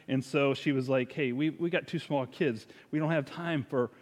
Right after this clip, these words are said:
a motorcycle restoration project." So I think about that, uh, idea that oftentimes we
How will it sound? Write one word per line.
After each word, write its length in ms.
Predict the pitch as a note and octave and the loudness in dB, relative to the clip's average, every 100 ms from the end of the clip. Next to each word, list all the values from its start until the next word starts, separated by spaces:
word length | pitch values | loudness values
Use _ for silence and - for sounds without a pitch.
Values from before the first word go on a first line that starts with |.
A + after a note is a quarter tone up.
| - | -8
a 80 | B2+ | 0
motorcycle 500 | D3 D#3+ - B2+ B2 | 2 2 4 2 4
restoration 640 | B2+ B2 - E3 - A#2+ | 0 0 0 0 2 -4
project." 500 | - A#2+ A2 A2 - | -2 -2 -2 -6 -8
So 260 | - D#3 B2+ - - _ _ _ _ - | 4 4 4 -4 -20 _ _ _ _ -2
I 120 | D#3 | 0
think 180 | F#3 A#3+ | 4 6
about 300 | F3 D3+ C#3+ | 8 6 6
that, 300 | D3+ D3+ - - - - - | 4 4 2 -16 -20 -12 4
uh, 220 | C#3+ C#3 | 4 6
idea 480 | D3+ D3+ C3+ G#3 G3+ | 4 2 4 6 8
that 200 | D#3+ D3+ - | 8 4 6
oftentimes 1000 | A#3+ B3+ A#3+ G3+ - G#3+ A#3 D#3 D#3 C#3 | 6 6 0 -2 -2 -2 2 2 2 -2
we 560 | D3 G3 G3+ F#3 D#3+ | 0 4 4 2 -2